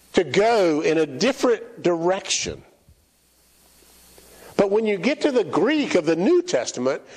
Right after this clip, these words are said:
the word for repent always means change your mind.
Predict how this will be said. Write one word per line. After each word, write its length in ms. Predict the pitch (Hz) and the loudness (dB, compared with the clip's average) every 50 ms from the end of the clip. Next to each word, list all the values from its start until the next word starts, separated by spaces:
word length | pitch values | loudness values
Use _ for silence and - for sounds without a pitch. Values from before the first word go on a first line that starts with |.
| - - | -10 -4
the 100 | - 175 | 0 0
word 320 | 170 165 185 220 254 262 - | 0 2 2 2 2 2 0
for 160 | - 220 185 | 0 0 0
repent 460 | 170 165 160 - - 240 226 208 - - - - | 2 0 0 0 0 0 0 0 -2 -6 -6 -2
always 680 | 185 208 262 302 311 302 240 180 160 147 139 127 113 | 0 2 2 2 2 2 2 2 2 2 0 -2 -4
means 580 | 120 131 135 147 156 156 160 156 156 147 - - - - - - - _ _ _ _ _ _ _ _ - | -4 -2 0 0 2 2 2 0 -2 -4 -8 -12 -16 -20 -20 -20 -20 _ _ _ _ _ _ _ _ -6
change 760 | - - - 165 175 180 185 180 180 180 175 170 160 - - | -4 -2 0 0 0 0 0 0 0 0 -2 -2 -4 -8 -10
your 260 | - 151 131 135 131 | -6 -2 0 0 2
mind. 540 | 123 123 135 147 170 185 165 123 90 - - | 2 0 0 0 0 -2 -2 -4 -6 -8 -14